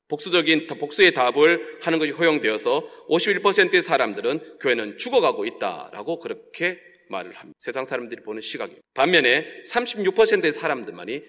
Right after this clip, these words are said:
교회는 성장하고 있다라고 그렇게 이야기를 합니다. 삼분의 일 정도가 성장한다고 이야기하고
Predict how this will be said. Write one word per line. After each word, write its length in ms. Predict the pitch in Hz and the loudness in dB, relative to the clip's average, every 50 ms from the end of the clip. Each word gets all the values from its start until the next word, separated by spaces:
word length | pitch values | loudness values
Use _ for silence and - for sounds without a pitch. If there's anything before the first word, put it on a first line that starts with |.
| _ _ - | _ _ -8
교회는 220 | - 110 107 101 | -6 -4 -4 -4
성장하고 500 | 101 - 214 208 196 196 160 143 123 113 | -6 -8 -8 -6 -4 -4 -4 -4 -6 -8
있다라고 580 | 117 - - 95 90 82 82 85 90 95 123 135 | -10 -10 -10 -10 -10 -10 -10 -14 -16 -16 -18 -18
그렇게 340 | - - 104 87 - - 123 | -16 -16 -18 -16 -12 -12 -12
이야기를 260 | 95 90 82 78 - | -10 -12 -12 -14 -16
합니다. 160 | - - _ _ | -20 -20 _ _
삼분의 440 | - - 123 110 113 151 160 180 | -14 -12 -10 -8 -6 -4 -2 -2
일 60 | 175 170 | -2 -2
정도가 560 | 165 151 151 143 131 117 127 135 139 147 - - _ - | -2 -4 -4 -4 -4 -4 -4 -6 -6 -8 -14 -20 _ -12
성장한다고 640 | - 196 185 165 156 135 120 117 110 117 104 95 | -8 -6 -4 -4 -4 -4 -6 -8 -8 -10 -10 -10
이야기하고 600 | 92 92 87 87 85 87 87 - 98 127 143 - | -10 -12 -12 -12 -14 -16 -12 -8 -8 -8 -8 -10